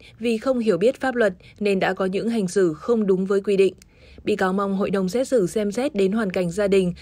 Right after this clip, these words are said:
có bố đẻ và bố vợ đều là thương binh. Mẹ đẻ bị tâm thần nhiều năm, mẹ vợ mắc ung thư. Tại phiên tòa xét xử, ông Phạm Trung Kiên cho biết, từ khi bị cáo nhận được tin khởi tố vụ án thì đã nhận thức được hành vi sai trái của mình.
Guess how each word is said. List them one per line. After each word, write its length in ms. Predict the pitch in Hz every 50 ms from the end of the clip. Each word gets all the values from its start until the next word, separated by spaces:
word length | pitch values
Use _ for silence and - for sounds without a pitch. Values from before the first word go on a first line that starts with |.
| - - -
có 220 | - 202 190 190 190 -
bố 180 | 190 196 196
đẻ 260 | 202 247 247 214 180 165
và 200 | 180 196 185 -
bố 180 | - 185 175
vợ 240 | 185 233 240 214 - -
đều 180 | - 196 190 185
là 140 | 185 185 175
thương 220 | 180 214 202 196
binh. 240 | 190 196 196 175 - - - - - - - -
Mẹ 160 | - 220 208 202
đẻ 240 | 202 190 180 175
bị 220 | 170 185 - - 185 -
tâm 160 | 226 214 208
thần 220 | 214 208 190 190
nhiều 200 | 196 196 196 185
năm, 240 | 185 214 214 220 202 190 - - - - -
mẹ 140 | 202 196 190
vợ 220 | 175 196 - -
mắc 180 | 175 196 220 220
ung 180 | 208 214 190
thư. 260 | 180 202 196 185 185 170 - _ - - - - - - - -
Tại 160 | - 196 185 180
phiên 160 | - 196 185
tòa 160 | 185 180 175
xét 200 | 170 - 214 220
xử, 300 | - 233 208 180 160 151 - - - -
ông 180 | - 233 220 214
Phạm 160 | 220 - 190
Trung 180 | - 214 196
Kiên 200 | 196 208 196 185
cho 160 | 180 196 185 180
biết, 220 | 202 240 294 - - - - - - _ -
từ 100 | 240 226
khi 240 | 226 233 233 226 220
bị 180 | 196 208 -
cáo 220 | - 190 185 180 185
nhận 200 | 208 233 220 -
được 240 | - 180 196 180 -
tin 200 | 208 202 190 190
khởi 180 | - 208 170
tố 160 | 160 180 170 180
vụ 140 | 196 233
án 320 | - - 190 185 180 202 247 - - - -
thì 120 | - 226
đã 220 | 202 208 196 214 226
nhận 260 | 233 233 226 - 185
thức 220 | 240 285 294 -
được 200 | 214 208 180 -
hành 160 | 196 190 185
vi 160 | 180 226 233 220
sai 220 | 220 240 226 220
trái 200 | 220 208 180 190
của 140 | 190 254 208
mình. 240 | 180 185 180 175